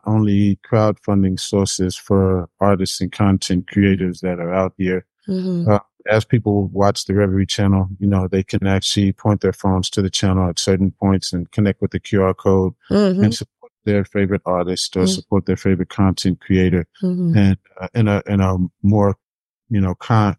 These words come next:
Speaker 1: a concrete way
Speaker 2: Mm-hmm.
Speaker 1: than giving a like or a love or a comment, you know.
Speaker 2: Mm-hmm,
Speaker 1: And,
Speaker 2: mm-hmm.
Speaker 1: you know, people, you know,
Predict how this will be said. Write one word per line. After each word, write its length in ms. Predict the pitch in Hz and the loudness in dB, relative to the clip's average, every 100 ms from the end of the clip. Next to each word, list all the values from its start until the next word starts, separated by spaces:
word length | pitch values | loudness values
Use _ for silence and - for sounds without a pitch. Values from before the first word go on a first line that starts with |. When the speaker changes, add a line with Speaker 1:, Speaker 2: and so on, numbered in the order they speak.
| - | -6
Speaker 1:
a 100 | 92 | -8
concrete 580 | - 131 110 - 104 90 | -2 0 0 -2 -4 0
way 300 | 101 92 87 | 0 0 -2
Speaker 2:
Mm-hmm. 340 | 196 190 185 151 - _ _ _ _ - | -2 0 0 -2 -4 _ _ _ _ 0
Speaker 1:
than 200 | 117 104 | 0 2
giving 260 | 117 110 | 0 0
a 100 | 101 | -2
like 300 | 95 98 101 - - - | -2 -2 -4 -10 -20 -6
or 180 | 104 95 | -4 -4
a 60 | 95 | -4
love 480 | 95 101 95 92 92 _ - | 0 2 0 -2 -6 _ -8
or 200 | 95 92 | -6 -6
a 40 | 90 | -8
comment, 440 | - 113 95 80 - _ | 0 2 2 -2 -10 _
you 100 | 110 | 0
know. 180 | 101 170 | 0 0
Speaker 2:
Mm-hmm, 440 | 185 180 180 - 151 | 0 -2 -6 -4 0
Speaker 1:
And, 200 | 131 - | 0 0
Speaker 2:
mm-hmm. 100 | 160 | 0
Speaker 1:
you 20 | |
know, 60 | 131 _ | -2 _
people, 400 | 147 139 131 120 - - | -4 -2 -2 -4 -8 -4
you 120 | 113 | 0
know, 220 | 101 104 | 2 0